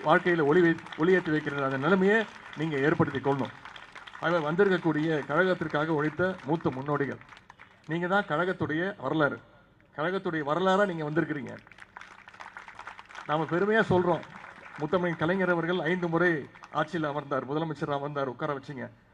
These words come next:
இன்னைக்கு நம்முடைய தலைவர் முதலமைச்சரா உட்கார்ந்திருக்காருன்னா, அதற்கு மு-, வந்திருக்கக்கூடிய கழகத்திற்காக உழைத்த மூத்த முன்னோடிகள் நீங்க தான் முழு காரணம்.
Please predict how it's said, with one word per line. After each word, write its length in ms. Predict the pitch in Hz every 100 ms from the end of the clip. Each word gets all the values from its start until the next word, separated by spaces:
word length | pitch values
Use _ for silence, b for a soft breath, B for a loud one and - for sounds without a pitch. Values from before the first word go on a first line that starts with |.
| b b b -
இன்னைக்கு 300 | 165 190 196
நம்முடைய 340 | 180 190 185
தலைவர் 340 | 170 175 180 156
முதலமைச்சரா 520 | 165 175 165 165 143
உட்கார்ந்திருக்காருன்னா, 720 | 165 160 160 147 143 180 185
அதற்கு 340 | 139 151 151
மு-, 160 | 143 143
வந்திருக்கக்கூடிய 720 | 139 190 185 156 151 170 202 B B
கழகத்திற்காக 580 | 139 165 180 170 156 156
உழைத்த 320 | 151 156 156
மூத்த 300 | 143 185 190
முன்னோடிகள் 560 | 147 156 156 156 180 185 147
நீங்க 200 | 139 156
தான் 220 | 151 202 196 - -
முழு 380 | 139 156 208 220
காரணம். 320 | 170 143 123